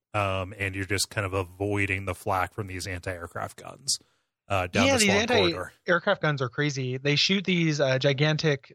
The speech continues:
Speaker 2: like, spheres of sparkling electricity
Speaker 1: <laughs>
Speaker 2: at you. So, like, they create these kind of area denial
Speaker 1: Yeah.
Speaker 2: places, and it's a very active V O B sequence. Like, you have to do this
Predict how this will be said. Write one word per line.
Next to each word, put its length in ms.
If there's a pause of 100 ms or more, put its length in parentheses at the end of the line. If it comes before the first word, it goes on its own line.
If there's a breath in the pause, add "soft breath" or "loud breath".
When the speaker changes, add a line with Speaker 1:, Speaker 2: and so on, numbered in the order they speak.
Speaker 2:
like, 120
spheres 640
of 180
sparkling 520
electricity 720
Speaker 1:
<laughs> 580
Speaker 2:
at 180
you. 100
So, 120
like, 180
they 100
create 240
these 120
kind 160
of 80
area 280
denial 560 (180)
Speaker 1:
Yeah. 160
Speaker 2:
places, 360
and 320
it's 180
a 40
very 360
active 420
V 140
O 120
B 140
sequence. 440
Like, 120
you 60
have 100
to 80
do 140
this 420